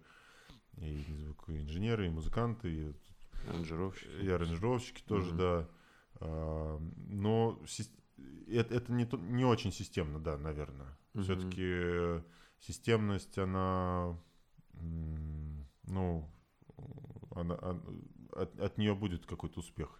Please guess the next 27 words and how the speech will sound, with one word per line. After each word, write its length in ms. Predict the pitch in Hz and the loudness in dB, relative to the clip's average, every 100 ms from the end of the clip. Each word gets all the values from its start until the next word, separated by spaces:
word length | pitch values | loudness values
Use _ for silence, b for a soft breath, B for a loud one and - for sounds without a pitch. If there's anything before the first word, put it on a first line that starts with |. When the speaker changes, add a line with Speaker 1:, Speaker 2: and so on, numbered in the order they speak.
| - | -6
Speaker 1:
И, 180 | 82 - | -6 -4
ну, 240 | 90 78 | -2 -2
и, 100 | 73 | -4
с-, 220 | 73 - - | -10 -14 -12
собственно, 540 | 78 - 78 78 76 | -10 -6 -4 -4 -6
с-, 140 | - - - - | -10 -18 -20 -18
как-то 380 | - - - - - - B B B | -20 -12 -10 -8 -10 -18 B B B
сис-, 220 | - - - | -12 -12 -8
системность, 720 | - - 113 101 95 90 - | -8 2 4 4 4 0 2
она 680 | 92 92 90 87 87 87 85 - | 2 4 4 4 2 2 -2 -4
подталкивает 800 | - 101 90 85 78 80 - - | 2 2 2 -2 -2 -4 -6 -16
к 200 | - - - - - - - | -16 -16 -18 -20 -18 -16 -14
постепенному 680 | - - 85 92 85 85 85 | -10 -8 -2 0 0 0 -2
изучению. 680 | 87 - 117 101 80 73 - B B | -2 2 4 4 0 -2 -8 B B
И 60 | - | -12
всё-таки, 360 | - 82 78 85 | -6 -6 -4 0
ес-, 260 | 87 87 | 0 -2
е-, 300 | 98 87 95 - | -4 -6 -6 -4
на 120 | 92 | -2
мой 140 | 90 | 0
взгляд, 220 | 82 82 80 | -2 -4 -6
всё-таки, 440 | - 80 - - | -10 -12 -12 -8
если 460 | 82 82 85 85 80 82 80 - | -6 -4 -2 -4 -4 -12 -18 -16
видео 300 | - 82 82 | -8 -6 -4
какая-то 320 | 82 78 80 - | -4 -4 -4 -6
школа 420 | - 92 85 82 | 0 2 2 0
или, 560 | - 82 78 78 76 | -2 -4 -2 -4 -4